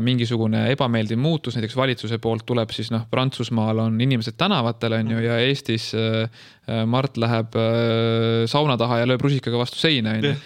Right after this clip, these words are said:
Speaker 1: Noh, siis see on aru saada, kust see tuleb, on ju. See tuleb lihtsalt sellest, et meid on siin anastatud ja orjastatud, äh, noh,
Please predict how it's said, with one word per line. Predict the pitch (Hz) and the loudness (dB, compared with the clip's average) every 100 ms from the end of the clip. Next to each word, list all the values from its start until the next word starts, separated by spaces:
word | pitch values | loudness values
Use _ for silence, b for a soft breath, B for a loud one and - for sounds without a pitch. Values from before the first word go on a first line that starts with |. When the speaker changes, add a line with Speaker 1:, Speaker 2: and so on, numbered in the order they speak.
| B B | B B
Speaker 1:
Noh, | 117 | -4
siis | 127 - | -2 0
see | 151 | 0
on | 143 | 2
aru | 160 | 0
saada, | 120 110 107 | 0 0 0
kust | 110 | -2
see | - | -2
tuleb, | 127 127 110 | 0 0 0
on | 101 | -2
ju. | 107 | -2
See | 117 | -2
tuleb | 123 117 | -2 -2
lihtsalt | 117 | -6
sellest, | - 131 117 | -4 -4 -2
et | 110 | -2
meid | 113 | 0
on | 110 | 0
siin | 113 | 0
anastatud | 117 151 123 - 107 110 | 0 0 0 -2 -4 -2
ja | 113 | 0
orjastatud, | 143 143 113 107 - 107 - | 2 0 -2 -6 -4 -6 -4
äh, | 101 107 107 110 | -4 -2 -2 -2
noh, | 104 | -2